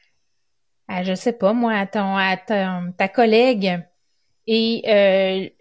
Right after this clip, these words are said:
là, tu lui proposes une solution au, à son problème, et là, elle fait, « Ouais, mais de toute manière, euh, ça marchera pas parce que, euh,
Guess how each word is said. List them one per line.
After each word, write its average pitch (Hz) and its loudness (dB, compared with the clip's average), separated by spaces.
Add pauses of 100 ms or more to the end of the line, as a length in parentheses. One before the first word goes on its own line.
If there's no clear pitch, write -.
(280)
là, 226 2
tu 233 -4
lui 214 0
proposes 233 2
une 226 2
solution 240 0 (140)
au, 247 2 (160)
à 226 -2
son 233 0
problème, 220 2
et 190 -2
là, 233 4
elle 214 0
fait, « 226 2
Ouais, 208 2
mais 202 -2
de 190 -4
toute - -14
manière, 196 -4
euh, 185 -2
ça 190 -6
marchera 185 -6
pas 220 2
parce 208 -10
que, 202 0
euh, 190 -12